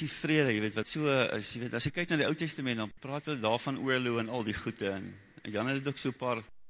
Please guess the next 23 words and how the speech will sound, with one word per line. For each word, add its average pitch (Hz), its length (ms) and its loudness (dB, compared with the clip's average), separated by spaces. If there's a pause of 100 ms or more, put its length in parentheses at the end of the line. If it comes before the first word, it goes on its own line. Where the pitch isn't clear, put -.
(640)
eh, 117 140 -6
da-, 113 140 -2
eh, 110 120 0
Sondae 120 460 0
terug 131 260 0
het - 120 -6
hy 120 60 0
ook 120 180 -2
daaroor 110 240 -2
gepraat, 110 360 -2
dat 104 160 -4
in - 60 -2
die - 80 -2
ou 147 100 0
dae 127 240 2
was, 107 340 -4
was 104 180 -2
die 120 80 -6
fights 147 360 4
in 120 100 0
die 71 60 -2
Ou 131 80 -2
Testament. 101 540 -6